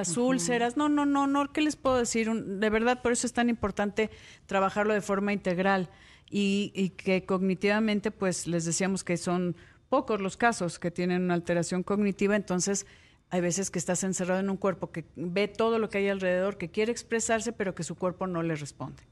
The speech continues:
Speaker 1: ¿no?
Speaker 2: Así es.
Speaker 1: Ahora, ¿cómo ayudamos a apac? Que eso es algo importante, querido doctor Ernesto Alarcón.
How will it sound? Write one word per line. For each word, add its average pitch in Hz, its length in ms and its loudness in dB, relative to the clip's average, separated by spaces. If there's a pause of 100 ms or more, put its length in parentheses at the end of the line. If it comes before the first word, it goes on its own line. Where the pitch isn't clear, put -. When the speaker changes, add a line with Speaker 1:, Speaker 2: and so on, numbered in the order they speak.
(340)
Speaker 1:
¿no? 165 160 0
Speaker 2:
Así 254 120 -2
es. - 200 -16 (200)
Speaker 1:
Ahora, 214 460 2
¿cómo 294 300 2
ayudamos 254 520 0
a 208 60 0
apac? 202 480 -2
Que 220 100 -4
eso 214 140 -2
es - 100 -4
algo 220 200 2
importante, 190 560 -2
querido 185 340 0
doctor 180 320 0
Ernesto 175 320 -2
Alarcón. 165 440 0